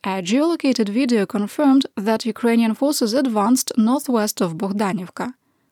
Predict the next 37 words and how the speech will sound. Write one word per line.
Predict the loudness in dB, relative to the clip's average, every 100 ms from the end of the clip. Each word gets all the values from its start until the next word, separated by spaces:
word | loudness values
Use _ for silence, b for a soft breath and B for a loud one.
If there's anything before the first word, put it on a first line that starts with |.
| _
Southwest | -8 -2 0 0 0 0 -2
of | -4 -4
Bakhmut, | -6 -2 0 0 -4
fighting | -2 0 2 2
continued | 2 2 2 2 2
in | 2 2
the | 0
areas | 0 -2 0 -2 -2
east | -4 -4 -6
of | -6
Ivanivske, | -6 -6 -6 -8 -8 -6 -6
with | -4 -2 0
no | 0 -4
change | -6 -6 -4
in | -6
the | -6
situation. | -8 -8 -8 -8 -8 -8 -10 _ _ _ _ _ _ _ _
In | 2 2
the |
Klishchiivka | 0 -2 -2 -2 -2 -2 0
A | 2 2
O, | 2
positional | 0 -4 -2 2 4 2 2
fighting | 0 2 2
continued | 4 4 4 2 0 2
north | 4 4 2 -2
of | -4
the | -4
settlement | -4 -4 -4 -6 -6
of | -8
Klishchiivka, | -6 -6 -4 -4 -4 -4 -6 -2
with | -2 2
no | 0 -2 -6
change | -6 -4 -4
in | -4 -6
the |
situation. | -6 -8 -8 -8 -8 -8 -10